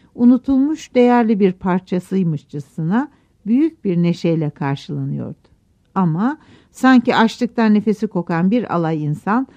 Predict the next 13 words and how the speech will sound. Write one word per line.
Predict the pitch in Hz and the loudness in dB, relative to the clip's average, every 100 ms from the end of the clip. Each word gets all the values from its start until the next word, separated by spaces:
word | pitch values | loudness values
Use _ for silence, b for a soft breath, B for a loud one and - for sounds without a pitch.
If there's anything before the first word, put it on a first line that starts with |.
| b _ | b _
sokakta | - 233 233 220 254 208 | 0 2 2 0 -2 2
durmuş | 220 254 349 - | 2 2 -2 -8
da | 208 233 349 | -8 -8 -10
sofrayı | - 247 226 240 220 160 | 0 0 2 4 4 2
gözetliyormuş | 151 156 156 - 160 147 147 - | -2 -2 -4 -4 -2 -2 -6 -8
gibi | 170 202 302 b b b - | -8 -6 -8 b b b -12
ikide | 233 277 277 185 | -8 2 4 4
bir | 240 240 | 2 2
ellerinde | 220 220 214 202 196 | 2 4 4 4 2
olmaksızın | 190 190 185 196 - 151 160 262 302 - | 2 2 2 0 -2 -6 -4 -4 -4 0
pencereye | 226 202 175 160 156 | 2 4 2 0 -2
kayan | - 160 147 151 | -4 -4 -2 -2
gözlerin | 151 151 143 156 143 254 | -2 -2 -4 -4 -2 -2